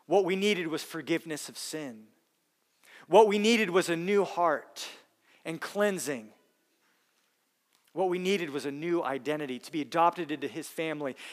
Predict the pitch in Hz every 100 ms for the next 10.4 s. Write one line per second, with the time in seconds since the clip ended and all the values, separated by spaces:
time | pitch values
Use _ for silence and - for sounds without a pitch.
0 | - 170 180 151 190 180 180 175 196 190
1 | 147 147 147 - 180 165 156 135 156 160
2 | 127 131 - - - - - - 139 123
3 | 113 - - 190 160 - 160 - - 208
4 | 202 196 190 - - - 165 - - 196
5 | 214 196 208 170 175 180 175 185 185 -
6 | 175 170 - 190 170 151 185 214 208 190
7 | 185 196 185 175 180 175 - - 190 185
8 | 180 185 208 226 226 208 208 185 175 214
9 | 185 196 - 208 196 185 185 180 143 170
10 | 156 135 120